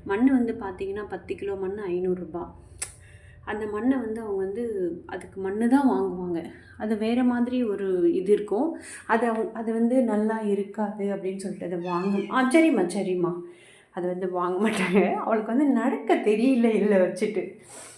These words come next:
அந்த மாதிரி அந்த அக்கா வந்து அவ்வளோ அன்பா பார்ப்பாங்க அந்த அனிமல்ஸ்களை.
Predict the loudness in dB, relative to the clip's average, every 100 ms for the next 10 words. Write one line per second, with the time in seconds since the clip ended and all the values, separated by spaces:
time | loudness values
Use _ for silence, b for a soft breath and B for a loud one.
0 | B B B _ _ _ _ B B B
1 | B B -4 0 0 0 -2 -2 -4 -6
2 | -8 -6 -4 -4 -6 -6 -4 -2 -4 -4
3 | -8 -8 -10 -10 -10 -10 -10 -10 -8 -8
4 | -10 -14 -18 -14 -12